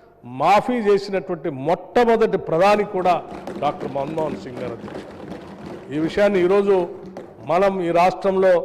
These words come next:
రెండు లక్షల రూపాయల రుణమాఫీ చేసుకున్నటువంటి సందర్భంలో నేరుగా ఇరవై ఒక్క వేల కోట్ల రూపాయలు తెలంగాణ రాష్ట్రం రైతుల అకౌంట్లో కో-, వేసామనంటే దానికి మార్గదర్శి కూడా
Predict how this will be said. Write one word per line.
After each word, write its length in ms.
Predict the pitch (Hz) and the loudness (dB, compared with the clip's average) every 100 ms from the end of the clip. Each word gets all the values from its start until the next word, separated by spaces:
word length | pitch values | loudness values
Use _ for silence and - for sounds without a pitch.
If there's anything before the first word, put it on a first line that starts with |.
| - - - - | -6 -16 -20 -6
రెండు 260 | 156 190 | -4 0
లక్షల 320 | 180 170 180 151 | 0 0 -2 -2
రూపాయల 420 | 156 185 190 190 | -2 2 4 4
రుణమాఫీ 500 | 160 165 190 190 185 - | 2 2 4 2 0 -6
చేసుకున్నటువంటి 640 | 165 156 165 151 147 135 | -6 -6 -8 -8 -10 -14
సందర్భంలో 600 | - 139 170 151 175 180 208 - - - _ 123 | -12 -4 -2 0 -2 -2 -6 -14 -20 -20 _ -10
నేరుగా 460 | 131 190 220 220 202 | 0 4 4 4 4
ఇరవై 380 | 180 202 202 202 | 4 4 6 4
ఒక్క 220 | 196 185 | 2 2
వేల 280 | 175 214 214 | 6 6 4
కోట్ల 340 | 208 190 190 | 0 -2 0
రూపాయలు 400 | 175 131 175 185 | -2 0 2 2
తెలంగాణ 420 | 175 151 175 185 165 | 0 0 2 2 4
రాష్ట్రం 480 | 147 180 - 220 175 - - - - 123 | 4 2 2 0 0 -8 -18 -20 -12 -2
రైతుల 360 | 180 180 185 | 0 0 -2
అకౌంట్లో 500 | 165 190 202 - 180 | 0 0 0 0 -4
కో-, 280 | 170 175 170 - - 151 | -4 -2 -4 -4 -12 -4
వేసామనంటే 800 | 147 151 170 196 185 160 139 180 160 139 - - - _ 123 | 0 0 0 0 2 0 -2 0 0 0 -10 -20 -20 _ -6
దానికి 340 | 143 147 151 123 | -2 -2 -4 -8
మార్గదర్శి 640 | 131 175 175 170 165 - | 0 0 0 -2 -2 -4
కూడా 280 | - 156 196 | -6 2 4